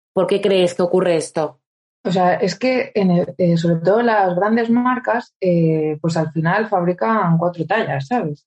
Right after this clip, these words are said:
Speaker 2: Eh, entonces, primero que en España, como eso, no, no tenemos, eh, una cultura del bra fitting, ¿no? Y, o sea, mm, solemos decir, pues,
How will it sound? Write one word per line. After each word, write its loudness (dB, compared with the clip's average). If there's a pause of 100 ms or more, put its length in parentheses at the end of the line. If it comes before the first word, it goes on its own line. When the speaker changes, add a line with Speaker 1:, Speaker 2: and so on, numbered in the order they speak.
Speaker 2:
Eh, 2
entonces, 0 (320)
primero 2
que 2
en 4
España, 0
como 0
eso, 0
no, 2
no 0
tenemos, 0 (160)
eh, 4
una 0
cultura 2
del 2
bra -2
fitting, -2
¿no? 0
Y, 2 (400)
o -16
sea, 0 (680)
mm, 0
solemos 2
decir, 0
pues, 0